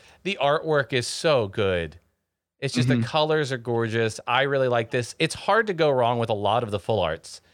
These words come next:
Speaker 1: in the set.
Speaker 2: Yeah.
Speaker 1: I mean, the Sylveon, also gorgeous. Um,
Speaker 2: Like, I think Umbreon has probably one of the best art combos with the V and the V Max, 'cause the
Speaker 1: Mm-hmm.
Speaker 2: alternate art Umbreon V is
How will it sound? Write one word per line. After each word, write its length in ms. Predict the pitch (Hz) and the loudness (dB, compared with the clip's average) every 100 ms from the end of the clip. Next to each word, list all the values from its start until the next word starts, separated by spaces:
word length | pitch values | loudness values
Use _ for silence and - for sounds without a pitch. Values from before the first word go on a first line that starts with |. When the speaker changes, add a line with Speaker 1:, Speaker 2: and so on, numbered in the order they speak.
| _ _ _ - | _ _ _ -4
Speaker 1:
in 120 | 110 | -2
the 80 | 98 | -2
set. 280 | - 107 120 | 0 0 2
Speaker 2:
Yeah. 160 | 120 | 2
Speaker 1:
I 60 | 120 | 2
mean, 260 | 117 113 - | 0 -2 -6
the 80 | - | -10
Sylveon, 760 | 123 127 117 110 107 101 101 104 _ _ _ _ _ - | -6 -2 0 0 0 0 -2 -6 _ _ _ _ _ 0
also 500 | 135 131 - 120 101 | 2 2 2 0 0
gorgeous. 720 | 98 87 82 82 85 - - _ _ _ _ _ _ _ | -2 -2 -4 -6 -8 -14 -20 _ _ _ _ _ _ _
Um, 400 | 110 104 95 98 - | -2 0 0 -2 -2
Speaker 2:
Like, 200 | 143 143 | 0 2
I 140 | 160 | 0
think 240 | 208 254 165 | 0 0 0
Umbreon 520 | 151 170 165 147 127 123 | 0 0 0 2 0 0
has 180 | 127 113 | 0 -2
probably 920 | - - 123 123 131 117 117 110 107 | -6 -2 0 0 0 2 2 2 2
one 220 | 104 117 | 0 0
of 80 | 110 | 0
the 80 | |
best 340 | 101 110 104 - | 0 0 -2 -6
art 380 | - 104 117 160 - | -2 0 0 -4 -8
combos 640 | - 143 147 151 160 - - | -2 -2 0 0 0 -2 -2
with 180 | 127 | -2
the 100 | - | 0
V 300 | 107 92 110 | -2 0 2
and 120 | 117 117 | 2 0
the 60 | |
V 200 | 104 101 | 0 0
Max, 320 | 101 127 147 | 0 -2 -2
'cause 160 | - 123 | -4 -2
the 100 | 107 | -2
Speaker 1:
Mm-hmm. 160 | 101 120 | -2 0
Speaker 2:
alternate 500 | 160 175 165 143 120 | 0 0 -2 0 0
art 180 | 117 | 0
Umbreon 500 | 110 113 110 104 101 | 0 0 0 0 0
V 300 | 101 113 104 - | 0 0 0 0
is 200 | 104 | -2